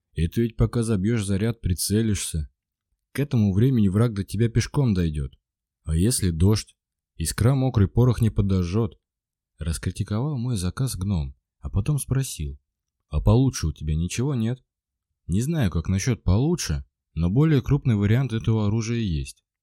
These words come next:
Я задумался. Пушку сделать, конечно, интереснее, но у неё манёвренности нет совсем. Да и начинать надо с более лёгкого. К тому же вдруг местный вариант пороха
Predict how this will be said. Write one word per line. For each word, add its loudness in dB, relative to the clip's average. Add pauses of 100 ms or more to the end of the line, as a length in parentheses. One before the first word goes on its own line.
(200)
Я 0
задумался. -4 (540)
Пушку -2
сделать, -2
конечно, -4
интереснее, -4 (480)
но -2
у 2
неё 2
манёвренности -2
нет -2
совсем. -4 (480)
Да -2
и 4
начинать -2
надо 0
с -4
более 0
лёгкого. -4 (400)
К -16
тому 0
же -4
вдруг -4
местный -2
вариант -4
пороха -2